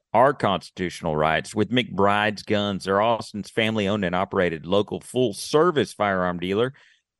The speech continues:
Whether you're looking for a new rifle, shotgun, personal carry, or even a special order, McBride staff can help you. They got a gunsmith right there on site to help you adjust or repair, modify any of your firearms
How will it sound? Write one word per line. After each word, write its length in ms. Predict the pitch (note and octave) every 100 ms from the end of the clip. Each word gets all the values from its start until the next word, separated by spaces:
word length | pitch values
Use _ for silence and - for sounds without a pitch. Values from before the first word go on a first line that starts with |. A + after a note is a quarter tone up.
| _
Whether 200 | F#2 F#2
you're 100 | F2
looking 280 | G2 A2+ F#2+
for 120 | G2+
a 40 | F2
new 200 | A#2 F2
rifle, 540 | F#2+ B2 B2 B2+ A#2
shotgun, 640 | - A#2+ B2 G2 A#2+ B2 A#2
personal 360 | B2+ - G#2+
carry, 580 | - - C3+ D3 C#3+ C3+
or 260 | F#2 D#2 - _ _ _ _
even 340 | E2+ E2 F#2 A#2
a 60 |
special 420 | - C3+ C#3 C#3
order, 360 | C3+ F3+ F3+ - _ _ -
McBride 360 | D#2+ G2 G2
staff 340 | - G#2 G2+ -
can 140 | E2+
help 240 | G2+ A2+ G2
you. 60 |
They 140 | A2 B2+
got 180 | B2+
a 40 | F2+
gunsmith 580 | G#2+ A#2+ A#2+ B2+ A#2+ A#2+
right 240 | A#2 A#2
there 180 | B2 A#2+
on 120 | A2+
site 380 | - A#2+ B2 -
to 100 | E2
help 240 | G#2 -
you 120 | F#2 - - - _ _
adjust 580 | E2+ D#2+ A#2 B2 A#2+ -
or 40 | F2
repair, 520 | E2+ B2 B2+ B2+ A#2
modify 480 | G#2 B2 - A#2+ A#2+
any 220 | B2+ A#2
of 80 | F#2
your 120 | E2+
firearms 1040 | - A2 B2 C3+ B2+ B2+ C3 C3+ - -